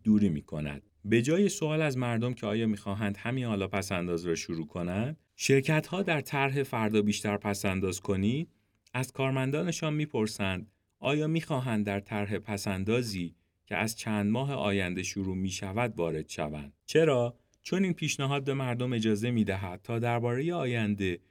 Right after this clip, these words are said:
بدون در نظر گرفتن ضررهای احتمالی در زمان حال تصمیم بگیرند. مغز هیجانی هوسبازشان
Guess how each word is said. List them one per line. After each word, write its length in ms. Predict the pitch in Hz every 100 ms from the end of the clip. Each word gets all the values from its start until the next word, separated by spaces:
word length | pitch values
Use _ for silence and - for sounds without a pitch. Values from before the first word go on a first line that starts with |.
| _ _ -
بدون 380 | 139 170 180 156
در 220 | 135 127
نظر 320 | 113 110 110
گرفتن 540 | 107 104 104 - 117 110
ضررهای 640 | 101 98 95 98 123 123
احتمالی 520 | 101 - 98 92 95
در 200 | 92 87
زمان 420 | 90 90 92 90
حال 300 | 95 107 127
تصمیم 460 | - 92 85 92 85
بگیرند. 520 | 80 76 78 73 71 - -
مغز 360 | 98 127 131 139
هیجانی 760 | 135 123 117 113 113 110 113
هوسبازشان 1000 | 113 110 107 110 - 113 107 101 101 92